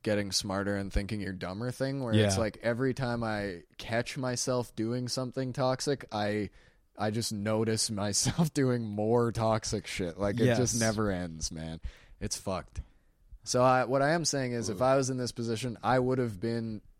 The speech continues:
Speaker 1: exactly Daniel's son, except I would have lost the fight.
Speaker 2: <laughs> Yeah, I would, I wouldn't have gotten into the fight. There's no fucking way I
Speaker 1: Yeah,
Speaker 2: could
Speaker 1: I would have
Speaker 2: watch.
Speaker 1: ran from the <laughs> fight.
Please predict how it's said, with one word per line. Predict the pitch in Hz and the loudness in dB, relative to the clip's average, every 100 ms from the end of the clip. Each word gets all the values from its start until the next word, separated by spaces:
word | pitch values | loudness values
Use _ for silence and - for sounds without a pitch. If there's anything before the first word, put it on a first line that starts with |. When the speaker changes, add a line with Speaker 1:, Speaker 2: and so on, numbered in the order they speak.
| _ - | _ -6
Speaker 1:
exactly | 107 98 107 107 110 113 104 | -4 -2 2 2 2 -2 -2
Daniel's | 95 95 95 90 85 | -2 -4 -4 -4 -4
son, | 85 82 82 90 | -4 -8 -10 -8
except | 87 95 - | -6 -6 -4
I | 92 | -4
would | 90 | -4
have | 85 | -4
lost | 85 85 - | -2 -2 -4
the | 87 | -6
fight. | - 76 - - - - - - - - - - - 170 | -12 -4 6 6 6 -4 -10 -20 -20 -20 -12 -12 -8 -6
Speaker 2:
<laughs> | 165 - 160 _ _ _ - | -4 -6 -10 _ _ _ -8
Yeah, | 110 110 | -2 0
I | |
would, | 151 | 0
I | 170 160 | 2 4
wouldn't | 180 165 | 6 6
have | 139 | 2
gotten | 107 120 117 | 2 4 4
into | 107 107 | 4 2
the | 92 | 0
fight. | - 92 87 - - - - | -2 -2 -2 -4 -20 -16 4
There's | 135 135 | 4 6
no | 156 151 147 | 6 8 6
fucking | - 131 - 120 104 | 0 -4 0 2 2
way | 104 95 87 | 2 2 -2
I | |
Speaker 1:
Yeah, | 90 | -2
Speaker 2:
could | |
Speaker 1:
I | 113 | 4
would | 110 92 | 6 6
have | 90 | 4
Speaker 2:
watch. | 101 | -2
Speaker 1:
ran | 98 101 104 | -2 0 0
from | 107 104 95 | -2 -4 -4
the | 110 | -2
<laughs> | |
fight. | 101 131 180 - 170 - - | 0 6 6 8 4 4 0